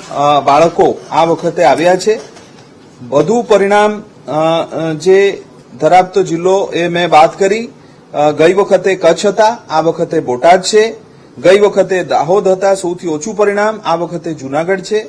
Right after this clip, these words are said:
અને સો ટકા પરિણામ ધરાવતી શાળાઓની સંખ્યામાં ખૂબ મોટા, અ, જે, અ, અ,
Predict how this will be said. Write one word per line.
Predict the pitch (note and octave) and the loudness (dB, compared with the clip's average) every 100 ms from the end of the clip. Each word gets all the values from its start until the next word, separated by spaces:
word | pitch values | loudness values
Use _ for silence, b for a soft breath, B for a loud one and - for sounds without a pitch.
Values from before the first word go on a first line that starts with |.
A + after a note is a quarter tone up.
| - b b b b | -14 b b b b
અને | - E3 G3+ A3+ A#3 - - | -6 -4 -4 -4 -8 -18 -16
સો | - - G#3 A#3+ | -12 -4 2 4
ટકા | A#3 A3 A3 | 2 2 0
પરિણામ | F#3+ F3+ F#3 G#3 G3 | 0 -2 0 -2 0
ધરાવતી | F3 F3+ F#3 G#3 | 2 2 0 -6
શાળાઓની | G3+ E3+ E3+ F#3+ G3+ | -4 0 2 2 0
સંખ્યામાં | F#3+ F3+ E3+ - G#3+ B2 - - _ _ C#3 G3 | -2 -4 -4 0 2 0 -6 -20 _ _ -6 -4
ખૂબ | A3 - C4+ C4 | -4 -6 -10 -8
મોટા, | D#3+ D3+ G#3 G#3 D3+ - - _ _ _ _ _ - | -6 0 4 4 4 -2 -18 _ _ _ _ _ -6
અ, | D3+ D#3 D3+ | 0 2 2
જે, | C#3+ F3 F3+ E3+ | 0 -4 -4 -4
અ, | A#2+ | -2
અ, | C#3+ C#3 C3+ B2+ C3+ C3 B2 | 0 2 0 0 0 0 -2